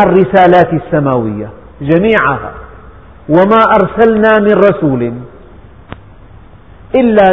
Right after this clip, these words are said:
نوحي إليه". نقطتين: أنه لا إله إلا، إلا أنا فاعبدون. نهاية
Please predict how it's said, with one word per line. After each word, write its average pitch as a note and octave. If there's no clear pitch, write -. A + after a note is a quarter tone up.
نوحي A#3
إليه". A3
نقطتين: F3+
أنه F3+
لا F#3+
إله F3+
إلا، E3
إلا E3
أنا F#3
فاعبدون. D#3+
نهاية G#3